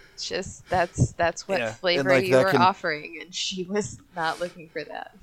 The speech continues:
Speaker 2: That can be, that can be a lot of exposition for someone who is vanilla.
Speaker 1: Yeah.
Speaker 2: To just come out right away.
Speaker 1: And then to have that conversation
Speaker 2: That's
Speaker 1: in
Speaker 2: like
Speaker 1: public.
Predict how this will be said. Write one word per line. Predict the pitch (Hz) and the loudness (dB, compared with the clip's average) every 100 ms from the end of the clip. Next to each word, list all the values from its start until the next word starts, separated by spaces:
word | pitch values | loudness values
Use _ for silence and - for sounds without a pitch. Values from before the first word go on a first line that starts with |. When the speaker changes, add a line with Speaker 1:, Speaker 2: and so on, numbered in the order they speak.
| - - | -16 4
Speaker 2:
That | 120 120 | 6 6
can | 131 117 | 0 0
be, | 117 110 - - | 0 0 -4 4
that | 127 127 | 4 6
can | 143 | 4
be | 135 | 6
a | 135 | 8
lot | 131 139 | 10 10
of | 131 | 8
exposition | 131 - - 120 123 117 127 107 | 2 2 2 2 2 2 0 -2
for | - 101 | -2 -2
someone | - 101 98 | -2 -2 -4
who | 98 107 | -4 0
is | 104 98 | 0 -2
vanilla. | 95 92 95 90 156 | -4 -2 0 0 0
Speaker 1:
Yeah. | 107 76 - _ _ _ - _ _ _ - | -2 -4 -16 _ _ _ -20 _ _ _ -12
Speaker 2:
To | 104 | -10
just | 98 101 - | -6 -6 -2
come | 120 104 | 0 2
out | 98 78 | 2 2
right | 95 | -2
away. | 92 92 | 0 0
Speaker 1:
And | |
then | 90 240 | 0 2
to | 220 | 0
have | 202 220 | 2 0
that | 214 - | 0 0
conversation | 208 202 208 214 | -2 0 2 2
Speaker 2:
That's | 202 208 | 2 4
Speaker 1:
in | |
Speaker 2:
like | 208 | 4
Speaker 1:
public. | 190 180 208 233 | 2 -2 -4 -4